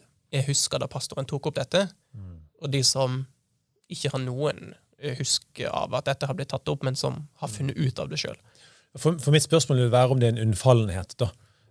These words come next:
Speaker 2: fra en studentpastor i en eller annen by som da velger å ikke ta det opp, fordi det er touchy, og fordi folk har så mange meninger om det, når, når vi, vi sitter på, på, eh, på Bibelen som er så veldig tydelig på det.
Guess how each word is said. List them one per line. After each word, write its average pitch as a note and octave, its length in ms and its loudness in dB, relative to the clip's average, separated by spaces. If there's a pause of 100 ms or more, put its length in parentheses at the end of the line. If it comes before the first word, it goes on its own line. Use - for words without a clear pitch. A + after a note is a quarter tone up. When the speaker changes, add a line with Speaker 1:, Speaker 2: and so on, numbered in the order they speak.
Speaker 2:
fra A2+ 300 2
en G#2 80 0
studentpastor G#2+ 680 0
i G#2 60 2
en G2+ 100 2
eller G2 200 0
annen G2 120 0
by G#2 160 -6
som F#2+ 320 -2
da G2+ 120 -2
velger G2+ 320 4
å G#2 60 2
ikke G#2+ 140 0
ta B2+ 100 6
det A2 100 4
opp, - 180 -4 (440)
fordi A#2+ 140 2
det G#2 100 4
er C#3 140 4
touchy, B2 340 4
og A#2 60 0
fordi A2 220 2
folk - 240 0
har G#2+ 120 2
så - 140 0
mange G2+ 160 2
meninger G2+ 260 2
om F#2 100 0
det, A#2+ 140 4 (480)
når, A2 440 2
når G#2 320 0
vi, F#2+ 260 0
vi G2 120 -4
sitter - 340 -2
på, G#2 200 -4 (300)
på, G2+ 140 -12 (140)
eh, G2 720 -4 (280)
på G#2+ 100 -6
Bibelen F#2+ 340 -2
som F#2 160 -4
er F2+ 180 -4
så F#2+ 320 0 (480)
veldig C3+ 280 8
tydelig F2+ 400 -2
på A2 100 -6
det. - 80 -6